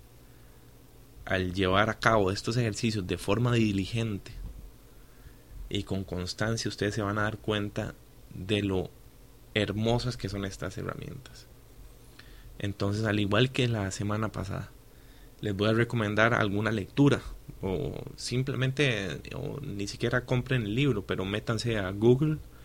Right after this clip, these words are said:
y busquen acerca de estos autores. Eh, puntos que pueden explorar.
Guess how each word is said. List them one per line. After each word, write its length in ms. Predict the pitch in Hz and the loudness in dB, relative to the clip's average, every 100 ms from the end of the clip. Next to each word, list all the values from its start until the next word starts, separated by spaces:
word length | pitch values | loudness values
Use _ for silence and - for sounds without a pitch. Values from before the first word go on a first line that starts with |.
| - - - - | -20 -20 -20 -12
y 120 | - 107 | -2 2
busquen 380 | 107 135 - 110 | 4 2 0 -2
acerca 320 | - - 92 | -2 -2 -2
de 60 | |
estos 200 | 98 98 | 0 -2
autores. 560 | 98 87 135 123 92 - - - - - - - | -2 0 4 4 2 -8 -18 -20 -20 -20 -20 -8
Eh, 260 | 104 98 107 - | -2 -2 -2 6
puntos 400 | 135 147 147 139 | 8 8 4 0
que 120 | 117 | 0
pueden 220 | 117 117 | 0 0
explorar. 520 | 123 - 110 127 101 | -2 0 2 4 2